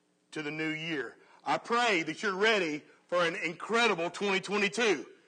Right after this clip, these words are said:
Can I get an amen on that? Amen. Twenty twenty-two is gonna be far better than twenty twenty-one ever dreamt of being. And we are excited about that. And so today, I'm gonna be sharing with you a little bit about God's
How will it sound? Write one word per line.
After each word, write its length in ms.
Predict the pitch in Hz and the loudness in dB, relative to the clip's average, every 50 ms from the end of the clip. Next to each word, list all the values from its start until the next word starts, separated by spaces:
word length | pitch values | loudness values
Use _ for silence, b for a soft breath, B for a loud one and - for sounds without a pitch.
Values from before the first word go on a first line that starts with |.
| b b | b b
Can 140 | - - 156 | -6 -2 -2
I 40 | 160 | 0
get 160 | 160 196 220 | 2 2 2
an 100 | 220 226 | 4 4
amen 340 | 226 226 226 226 233 233 240 | 4 4 4 6 4 4 4
on 180 | 240 240 240 240 | 4 4 4 6
that? 300 | 254 269 240 190 - - - B B B B B B B B B B 123 | 6 4 4 4 0 -6 -14 B B B B B B B B B B -4
Amen. 380 | 135 175 170 180 202 208 214 | -4 -2 0 0 0 0 -2
Twenty 320 | - - 185 214 226 233 220 | -2 -2 -2 0 0 0 -2
twenty-two 420 | - 196 240 254 254 240 - 262 | -2 -2 0 0 0 0 0 0
is 200 | 269 262 233 185 | 2 2 2 0
gonna 140 | 202 196 196 | 0 0 0
be 120 | 180 190 | 0 -2
far 360 | 185 - - 220 233 247 240 | -2 -2 0 2 2 2 2
better 500 | 233 247 277 277 254 226 208 202 208 196 202 B B B B | 2 4 4 4 4 4 4 2 2 0 -4 B B B B
than 160 | 151 165 180 | -4 -4 -4
twenty 320 | 170 - 180 208 220 226 226 | -4 -6 -4 -2 -2 -2 -2
twenty-one 600 | - 190 214 247 254 254 247 247 254 254 240 220 | -2 -4 -2 -2 0 0 0 0 0 0 0 2
ever 180 | 214 220 214 220 | 0 0 -2 -2
dreamt 440 | 185 185 220 247 277 294 269 - - | -4 -2 0 2 2 2 0 -2 -4
of 120 | 220 175 | -4 0
being. 400 | 175 202 196 185 156 131 117 107 - B B B B B B B | 0 2 2 2 0 -2 -6 -12 -16 B B B B B B B
And 240 | - 131 139 143 156 | -6 -4 -2 -2 -2
we 120 | 190 240 233 | 0 0 2
are 180 | 220 208 185 | 4 4 4
excited 640 | 175 - - - - 214 208 220 226 220 196 175 160 | 2 0 -2 -2 0 2 2 2 4 4 2 2 0
about 400 | 147 151 180 185 175 160 - - | 0 0 0 2 2 0 0 -2
that. 320 | 180 170 156 139 110 - - _ B B B B B B B | -2 -2 0 -2 -4 -8 -12 _ B B B B B B B
And 140 | - 160 175 | -4 -4 0
so 160 | - 233 220 | 2 2 2
today, 560 | 214 - 233 226 247 277 277 247 226 226 214 B B B B | 2 2 2 2 2 4 4 2 2 0 -2 B B B B
I'm 180 | - - 208 254 | -4 -2 -2 0
gonna 140 | 254 254 254 | 0 0 -2
be 120 | 247 226 | -2 -2
sharing 460 | 190 - - - 285 214 339 330 285 | -4 -4 -4 -2 0 2 2 2 0
with 180 | 240 202 - - | 0 -2 -2 -2
you 400 | 160 175 165 151 151 165 180 165 B B B B B - | -2 -2 0 0 0 0 -2 -4 B B B B B -2
a 140 | 165 185 | -2 0
little 300 | 196 220 254 294 294 277 | 0 2 2 2 2 2
bit 160 | 247 247 254 240 | 0 0 0 2
about 380 | 220 208 214 240 233 180 135 | 2 2 2 2 0 -4 0
God's 800 | 208 220 208 220 240 247 254 247 247 247 214 214 202 175 - - | 2 4 6 6 6 6 6 6 6 4 0 -4 -8 -10 -12 -12